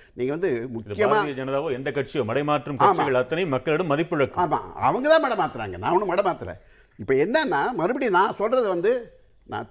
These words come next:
Speaker 1: நான் விரிவா பேச விரும்பல. ஏன் நான் சொல்றேன்னு சொன்னால், அந்த மாதிரி தான் இன்றைக்கு அரசியலே இருக்கு. இன்னும் சொல்ல போனீங்கன்னா, சில கட்சிகள் வந்து எவ்வளவுதான் விரும்பினாலும் அவங்க அந்த சாதி பார்த்து அவங்களுக்குன்னு அந்த, அந்தந்த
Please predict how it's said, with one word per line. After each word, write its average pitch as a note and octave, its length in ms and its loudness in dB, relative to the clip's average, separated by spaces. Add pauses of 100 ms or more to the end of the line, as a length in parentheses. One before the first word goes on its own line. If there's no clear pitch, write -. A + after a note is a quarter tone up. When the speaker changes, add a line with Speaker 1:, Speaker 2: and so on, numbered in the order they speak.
(180)
Speaker 1:
நான் A#2+ 180 -6
விரிவா A#3+ 320 6
பேச D#3 220 -4
விரும்பல. E2 320 -12 (440)
ஏன் A#3+ 340 4
நான் A3 180 0
சொல்றேன்னு E3+ 400 -2
சொன்னால், A#2+ 340 -4 (180)
அந்த C#3+ 220 2
மாதிரி G#3 480 2
தான் E3 160 0 (120)
இன்றைக்கு B2+ 340 -4 (420)
அரசியலே C4 400 2
இருக்கு. F3 220 -4
இன்னும் C4 200 -2
சொல்ல A#3+ 140 2
போனீங்கன்னா, A#3+ 360 0 (340)
சில A3+ 240 4
கட்சிகள் B3+ 360 0
வந்து B3 200 2
எவ்வளவுதான் B3+ 340 2
விரும்பினாலும் F#3+ 560 0 (500)
அவங்க C#4 380 2
அந்த B3+ 120 4 (120)
சாதி B3 340 2
பார்த்து A#3 380 0
அவங்களுக்குன்னு G#3+ 540 -2
அந்த, G3+ 120 2 (160)
அந்தந்த G3 320 0